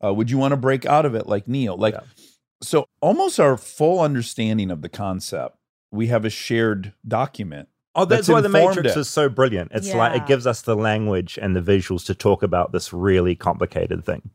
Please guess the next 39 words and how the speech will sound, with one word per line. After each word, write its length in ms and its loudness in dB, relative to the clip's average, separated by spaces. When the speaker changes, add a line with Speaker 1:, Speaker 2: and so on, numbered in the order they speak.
Speaker 1:
Yes, 500 2
and 400 -4
because 720 -2
an 220 0
author 800 0
gave 240 -6
us 200 -4
their 520 0
version 680 -6
of 260 -4
that, 380 -8
Speaker 2:
Mm. 100 -18
Speaker 1:
that's 420 -4
kind 340 -6
of 120 -2
the 80 2
one 260 0
now 220 0
I 100 0
have, 480 -6
'cause 300 -6
that's 500 -2
how 220 0
it 100 -4
was 180 -4
introduced 600 -4
to 80 -2
me 280 -2
and 80 -2
the 80 0
power 440 2
of 120 -4
the 60 -6
first 380 -4
time 160 -2
you 100 -4
hear 240 -4
something. 320 -16
So 220 0